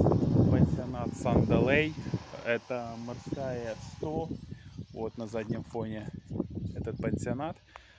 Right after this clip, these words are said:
Щас прогуляемся, покажу вам условия, а также цены. Так, вот,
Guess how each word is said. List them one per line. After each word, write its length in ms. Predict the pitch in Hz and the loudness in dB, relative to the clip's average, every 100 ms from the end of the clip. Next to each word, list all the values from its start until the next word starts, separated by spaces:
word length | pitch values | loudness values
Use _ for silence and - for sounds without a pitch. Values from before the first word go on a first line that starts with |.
| _ | _
Щас 340 | - - 120 - | -8 -2 -2 -2
прогуляемся, 680 | - 117 117 113 113 - 107 | -4 -4 -2 -2 -2 -4 -8
покажу 340 | 110 113 110 | -6 -6 -4
вам 260 | 107 104 110 | -6 -6 -6
условия, 880 | 110 107 104 - 156 151 151 139 | -6 -8 -10 -4 -4 -2 -2 0
а 200 | - - | 0 -2
также 340 | - 143 - - | -2 -2 0 -2
цены. 720 | - - 147 156 151 143 - - - _ _ _ _ - | -2 0 2 2 0 -4 -6 -8 -10 _ _ _ _ -12
Так, 400 | 123 110 - 123 | -10 -10 -12 -14
вот, 180 | 120 | -14